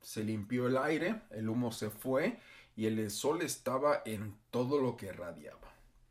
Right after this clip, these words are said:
Y así, eh, estuvimos, este, seguimos caminando, aunque estaba muy bonito el terreno, muy bonito todo lo que se veía,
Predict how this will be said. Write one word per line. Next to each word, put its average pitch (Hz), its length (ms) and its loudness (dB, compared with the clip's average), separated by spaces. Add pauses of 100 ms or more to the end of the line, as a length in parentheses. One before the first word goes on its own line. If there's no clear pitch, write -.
(680)
Y 135 60 8
así, 247 600 6
eh, 147 200 8
estuvimos, 165 680 2
este, 131 520 2
seguimos 139 460 0
caminando, 147 560 4
aunque 131 260 2
estaba 123 240 2
muy 131 220 4
bonito 123 480 2
el 107 160 0
terreno, 147 640 0
muy 123 220 2
bonito 113 540 0
todo 117 200 4
lo 110 140 0
que 101 100 -8
se - 180 -4
veía, 139 540 0